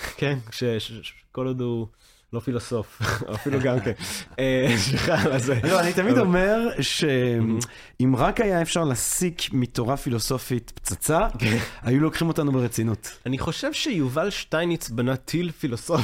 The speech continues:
Speaker 2: כן,
Speaker 1: עם
Speaker 2: זהו,
Speaker 1: הדברים
Speaker 2: לגמרי.
Speaker 1: האלה, עם
Speaker 2: אם
Speaker 1: בחזרה.
Speaker 2: לא, אם אתה, אתה יודע, אם היית יכול לבוא עם איזה תורה פילוסופית מדהימה, ואז אפשר להסיק מזה איזשהו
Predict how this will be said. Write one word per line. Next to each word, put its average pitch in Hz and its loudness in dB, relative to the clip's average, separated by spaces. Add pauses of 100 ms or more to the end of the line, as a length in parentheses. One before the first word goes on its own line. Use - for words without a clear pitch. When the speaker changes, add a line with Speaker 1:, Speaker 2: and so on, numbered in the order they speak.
(120)
Speaker 2:
כן, - 6
Speaker 1:
עם 147 6
Speaker 2:
זהו, - 4
Speaker 1:
הדברים 143 4
Speaker 2:
לגמרי. 147 2
Speaker 1:
האלה, 123 2
עם 143 2
Speaker 2:
אם 160 -2
Speaker 1:
בחזרה. 143 0
Speaker 2:
לא, 254 6
אם 262 4
אתה, 269 2
אתה 208 -2
יודע, 220 2
אם 233 4
היית 269 4
יכול 214 2
לבוא 185 0
עם 220 0
איזה 185 0
תורה 185 -2
פילוסופית 185 -2
מדהימה, 165 2
ואז 170 0
אפשר 175 0
להסיק - -2
מזה 175 2
איזשהו 139 -2